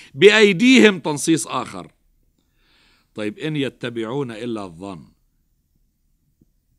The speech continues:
وصفهم ربنا تبارك وتعالى بأنهم متبعون، هم الذين اتبعوا، مش هم ألجئوا للاتباع، مش هم صيقوا،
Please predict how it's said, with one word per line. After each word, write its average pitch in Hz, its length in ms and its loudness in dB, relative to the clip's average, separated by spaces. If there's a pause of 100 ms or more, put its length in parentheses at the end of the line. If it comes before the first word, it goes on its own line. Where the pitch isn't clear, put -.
(300)
وصفهم 101 580 -10
ربنا 107 360 -12
تبارك 98 480 -16
وتعالى 117 720 -14 (2000)
بأنهم 139 760 -8
متبعون، 117 1000 -8
هم 175 320 -6
الذين 135 460 -4
اتبعوا، 110 840 -8 (260)
مش 151 240 -6
هم 160 360 -6 (840)
ألجئوا 147 600 2
للاتباع، 120 680 -6
مش 156 260 -6
هم 151 220 -4
صيقوا، 139 1000 -4